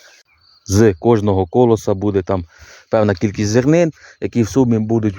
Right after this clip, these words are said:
мати масу один грам. В принципі, десь так.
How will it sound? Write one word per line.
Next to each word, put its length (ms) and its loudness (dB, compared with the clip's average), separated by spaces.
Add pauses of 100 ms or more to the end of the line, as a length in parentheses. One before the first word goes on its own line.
(120)
мати 300 0
масу 320 0
один 240 -2
грам. 340 0 (640)
В 40 -20
принципі, 440 -4
десь 180 -2
так. 300 0